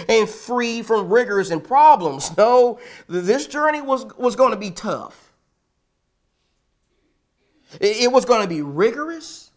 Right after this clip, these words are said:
It was gonna be difficult. This journey to the promised land was not gonna be easy at all.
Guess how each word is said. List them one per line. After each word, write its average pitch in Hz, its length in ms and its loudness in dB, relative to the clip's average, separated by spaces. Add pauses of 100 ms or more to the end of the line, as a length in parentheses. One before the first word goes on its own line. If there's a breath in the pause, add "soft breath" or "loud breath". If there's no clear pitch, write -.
(640 loud breath)
It 214 160 4
was 202 120 -4
gonna 196 220 -2
be 160 180 -8
difficult. 269 920 -4
This 180 180 -2
journey 240 360 -2
to 208 100 -12
the 170 100 -2
promised 269 500 0
land 254 400 -2 (200 loud breath)
was 175 300 0
not 190 520 2
gonna 220 300 0
be 214 340 -8
easy 208 500 -4
at 185 260 2
all. 143 540 2